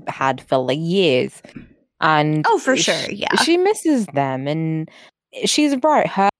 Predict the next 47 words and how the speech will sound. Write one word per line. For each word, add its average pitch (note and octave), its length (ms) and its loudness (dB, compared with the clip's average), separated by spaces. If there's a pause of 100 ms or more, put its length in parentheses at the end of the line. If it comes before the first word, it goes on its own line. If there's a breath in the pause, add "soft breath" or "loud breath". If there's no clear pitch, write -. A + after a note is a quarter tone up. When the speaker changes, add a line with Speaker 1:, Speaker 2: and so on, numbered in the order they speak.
(380)
Speaker 1:
uh, A3+ 300 2 (200)
he's B3+ 360 2
her B3 120 0
biggest G3 360 2
client, C3+ 480 0
so D#3 280 2
a D#3+ 60 2
lot E3 160 4
of G#3+ 160 -4 (100)
her - 380 0
work D3+ 300 2
revolves D3+ 380 -2
around C#3 360 0
him, B2+ 420 -4 (280 loud breath)
and D#3+ 200 0
then D#3+ 120 4
Speaker 2:
Mm-hmm. - 60 -4
Speaker 1:
she E3 120 2
goes D3+ 220 0
home A3+ 300 2
to - 120 -6
him. C#3 480 -4 (460 soft breath)
That, C#3 180 0
that D3 180 0
doesn't E3 400 0
leave D#3 560 0 (360)
a C#3 120 -2
separation D3 920 0
between C#3 640 -2 (340 soft breath)
work D#3 360 0
life C#3 180 2
and B2 100 -2
home C3+ 200 -2
life, - 280 -4 (200 loud breath)
which C#4+ 180 2
is D4+ 100 2
why D#4+ 220 2
I'm F4 80 2
a D4+ 60 2
big G#3 220 0
proponent F3+ 400 0
of C#3+ 300 -2 (320)
not E3+ 360 2
shitting D#3 420 0
where D3 120 4
you C#3 200 -2
eat. C#3 340 -4